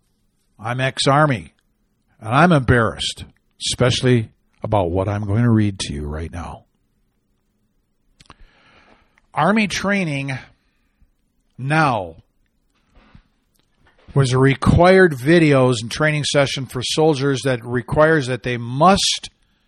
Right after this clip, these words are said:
shower with transgender persons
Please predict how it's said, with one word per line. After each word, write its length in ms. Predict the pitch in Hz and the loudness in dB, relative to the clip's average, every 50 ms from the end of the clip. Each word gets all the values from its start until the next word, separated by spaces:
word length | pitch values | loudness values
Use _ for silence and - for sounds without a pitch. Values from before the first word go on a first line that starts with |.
| _ _ _ | _ _ _
shower 880 | - - - - - - 175 180 185 165 143 127 110 104 107 104 104 - _ _ _ _ _ _ _ _ _ _ _ _ _ _ _ _ _ _ _ _ _ _ _ _ _ _ _ _ _ _ _ _ _ _ - | -10 -6 -4 -2 -2 0 2 4 6 6 6 4 2 0 -4 -8 -12 -18 _ _ _ _ _ _ _ _ _ _ _ _ _ _ _ _ _ _ _ _ _ _ _ _ _ _ _ _ _ _ _ _ _ _ -14
with 180 | 147 123 - | -14 -12 -10
transgender 880 | - - - 156 160 175 180 170 127 113 113 127 147 156 156 151 143 - | -8 -6 -4 -2 0 0 -2 -2 -6 -8 -6 -4 -4 -2 -2 -2 -4 -2
persons 640 | - 147 143 139 123 - - 135 127 123 113 - | -2 -2 -2 -2 -4 -6 -10 -10 -12 -12 -14 -14